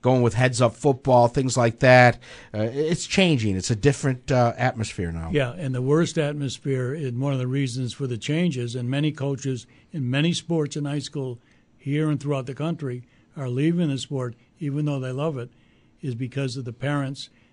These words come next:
Speaker 2: They're out of control. They try to control what's going on in the football field. If they don't, if their kid isn't getting the ball, playing time, et cetera, regardless of the sport, we've seen it locally here. And what you have, and you ask some,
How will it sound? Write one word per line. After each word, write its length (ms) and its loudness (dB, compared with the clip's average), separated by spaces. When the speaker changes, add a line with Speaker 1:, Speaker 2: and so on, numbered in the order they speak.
Speaker 2:
They're 120 -6
out 180 -2
of 80 -4
control. 600 -4
They 100 -8
try 300 -4
to 100 -4
control 440 -2
what's 200 -6
going 240 -2
on 160 -4
in 80 -6
the 60 -8
football 420 -6
field. 400 -6
If 140 -10
they 100 -4
don't, 280 -2
if 140 -8
their 140 -4
kid 240 -2
isn't 180 -2
getting 240 -2
the 80 -6
ball, 500 -2
playing 340 -2
time, 260 -4
et 80 -8
cetera, 320 -6
regardless 480 -4
of 80 -6
the 100 -6
sport, 360 -8
we've 140 -2
seen 240 0
it 80 -2
locally 400 0
here. 320 -4
And 80 -4
what 200 -4
you 60 -6
have, 280 -2
and 320 -4
you 160 -4
ask 380 -6
some, 240 -8